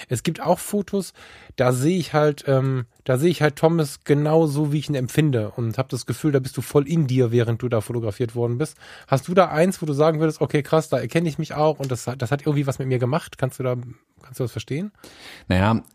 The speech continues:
Speaker 2: ich find's als Fotografin oder Fotograf, also ist zumindest mein Empfinden, ich find's schwer,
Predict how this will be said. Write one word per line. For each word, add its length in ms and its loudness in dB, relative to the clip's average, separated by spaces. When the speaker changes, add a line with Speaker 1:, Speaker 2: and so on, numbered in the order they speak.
Speaker 2:
ich 160 -6
find's 500 -2
als 300 -4
Fotografin 680 -2
oder 160 0
Fotograf, 960 -4
also 180 -4
ist 160 -4
zumindest 260 4
mein 200 2
Empfinden, 500 -4
ich 160 -4
find's 220 2
schwer, 640 0